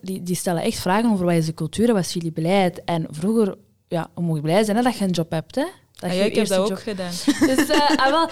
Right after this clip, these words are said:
Speaker 1: je begint zo'n vragen te stellen en, en, en je zag wel,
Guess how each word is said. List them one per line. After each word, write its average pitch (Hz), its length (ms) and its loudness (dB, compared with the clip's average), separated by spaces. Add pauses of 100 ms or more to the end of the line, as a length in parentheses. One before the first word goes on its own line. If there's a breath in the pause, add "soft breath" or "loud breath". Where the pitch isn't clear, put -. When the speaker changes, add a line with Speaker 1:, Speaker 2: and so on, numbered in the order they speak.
(120 loud breath)
Speaker 1:
je 277 120 0
begint 254 240 2
zo'n 247 240 2
vragen 262 380 0
te 254 80 -6
stellen 277 460 0
en, 240 140 0 (140)
en, 233 160 0
en 226 200 -2
je 220 140 0
zag 226 280 -4
wel, 247 240 0